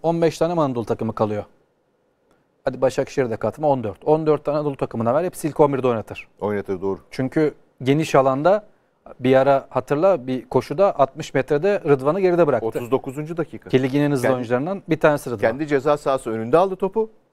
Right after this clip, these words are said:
Speaker 1: Öbür ceza sahasında Rıdvan'ı toz
Speaker 2: Geride
Speaker 1: yutturdu.
Speaker 2: bıraktı, Montero kesti.
Speaker 1: Kalan on dört Anadolu takımı on birde oynatır. Konya on birde oynatmıyor. Çünkü Konya'nın oyunu bu değil. Konya'nın oyunu Mihalık'ın oyunu değil. Mihalık'ı son bölümde kullanıyor.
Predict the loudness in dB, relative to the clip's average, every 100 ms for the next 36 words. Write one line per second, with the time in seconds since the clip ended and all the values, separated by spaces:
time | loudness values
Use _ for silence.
0 | _ _ -2 0 2 2 2 2 -2 0
1 | -2 0 0 0 -4 -8 _ 0 2 0
2 | 0 -2 -2 -2 -2 0 0 0 -6 -10
3 | -16 -20 _ _ 2 2 2 2 4 4
4 | 2 2 0 2 0 -2 0 0 2 2
5 | 0 0 2 4 4 4 2 2 2 2
6 | 0 -6 -8 -10 2 2 2 0 0 0
7 | 2 0 -2 -8 _ _ _ 2 2 2
8 | 0 0 0 0 0 0 0 0 0 0
9 | -2 -6 -10 _ _ -4 0 2 0 0
10 | 2 4 2 2 0 -2 -10